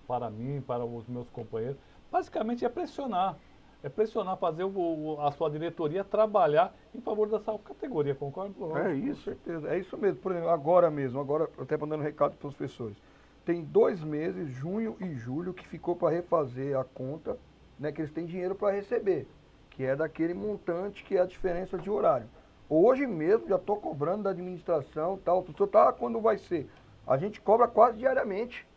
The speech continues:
Speaker 3: Então é o tempo todo cobrança. É o tempo todo cobrança e, e condições de trabalho, que nem aqui o Fábio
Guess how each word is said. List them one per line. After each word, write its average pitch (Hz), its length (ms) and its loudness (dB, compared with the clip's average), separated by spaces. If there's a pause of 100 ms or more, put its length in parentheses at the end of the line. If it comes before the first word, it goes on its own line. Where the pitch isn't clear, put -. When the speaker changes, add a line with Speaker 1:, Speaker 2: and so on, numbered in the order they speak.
(580)
Speaker 3:
Então 220 360 2
é 208 80 6
o 233 100 8
tempo 262 440 -2
todo 196 340 4
cobrança. 156 600 0 (280)
É 143 80 2
o 175 60 4
tempo 202 400 -2
todo 208 240 4
cobrança 190 840 0
e, 180 280 -10
e 175 80 -10
condições 180 480 -2
de - 80 -18
trabalho, 160 480 4
que 175 100 -12
nem 165 140 -8
aqui 151 180 -8
o 143 80 -6
Fábio 131 580 0